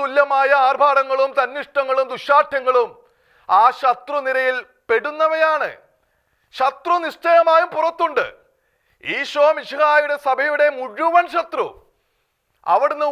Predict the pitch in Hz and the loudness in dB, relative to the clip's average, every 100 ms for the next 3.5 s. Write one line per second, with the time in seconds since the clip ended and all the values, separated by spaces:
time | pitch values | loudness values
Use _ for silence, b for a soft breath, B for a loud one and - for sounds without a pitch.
0 | 247 247 294 330 277 269 285 277 269 277 | 2 0 0 -2 0 0 0 -2 -8 -8
1 | 254 254 262 262 262 262 254 240 175 b | -6 -6 -2 -2 0 0 2 0 -2 b
2 | b - 208 262 330 359 381 339 277 311 | b -14 -6 -2 -2 -2 -2 0 2 0
3 | 285 359 339 330 330 | -2 -6 -4 -4 -4